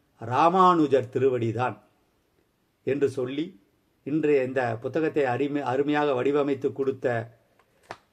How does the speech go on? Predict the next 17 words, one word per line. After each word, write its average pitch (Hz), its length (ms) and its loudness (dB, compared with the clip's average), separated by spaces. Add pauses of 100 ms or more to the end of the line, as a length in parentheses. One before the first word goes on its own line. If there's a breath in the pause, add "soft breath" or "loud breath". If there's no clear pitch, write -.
(100)
ஆ, 117 380 -4 (640)
மதுரை 151 400 2
பேராசிரியர் 139 840 0
முனைவர் 139 360 0
ஈரா 151 280 2
அரங்கராஜன் 139 760 0
சுவாமி 135 400 -6
அவர்களையும், 123 600 -4 (1000)
திரும்பவும் 175 720 0
நம்ம 135 260 -6
கைகளிலே 135 760 2 (480)
தவளவிட்ட 135 760 0
திருக்குறுங்குடி 151 920 0
முனைவர் 135 320 0
சீமான் 135 540 -4
தா 143 180 0 (220)
கோபாலகிருஷ்ணன் 139 800 0